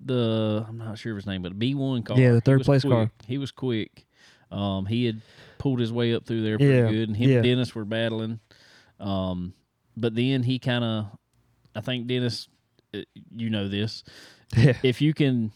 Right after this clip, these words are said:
Speaker 1: especially if, if you can keep them from clearing you out of four, you're still okay.
Speaker 2: You got it, yeah.
Speaker 1: You're still okay. And,
Speaker 2: And then
Speaker 1: uh,
Speaker 2: the, the
Speaker 1: Dennis kinda kept him.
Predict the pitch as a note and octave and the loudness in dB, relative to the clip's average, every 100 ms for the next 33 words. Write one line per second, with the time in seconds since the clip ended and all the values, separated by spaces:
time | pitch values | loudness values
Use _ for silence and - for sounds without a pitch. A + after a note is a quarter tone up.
0 | _ _ _ _ - - C#3+ C#3+ C3+ - | _ _ _ _ -6 0 0 2 0 0
1 | A#2+ A2 - A#2+ - E3+ D3+ B2+ A2+ - | -2 -4 -4 -6 -4 0 2 2 0 -4
2 | _ _ - G3+ F3+ F#3+ F3+ E3+ D#3+ - | _ _ -2 -2 2 2 2 0 -2 2
3 | F#3 E3+ D3+ C#3+ C#3 C3+ A#2+ - D3+ A#2+ | 2 4 2 2 2 2 2 2 0 0
4 | F#2+ G2+ _ _ _ - _ _ _ _ | -2 -6 _ _ _ -20 _ _ _ _
5 | _ _ A#2+ - D3 C3 A2+ B2 C#3 C#3 | _ _ -8 0 2 2 2 2 4 4
6 | A2+ G2 A#2+ G#2+ A#2 G#2 F3 E3+ D3+ C#3 | 4 4 4 4 0 -4 2 4 4 2
7 | A#2+ F2 _ - - - - A#2 C3+ C3 | 0 -2 _ -20 -20 -18 -2 2 4 4
8 | C#3 C3 D3+ - D3+ C3+ - D#3 D#3 D3 | 4 2 2 2 2 0 0 -2 0 -2
9 | C#3+ | -4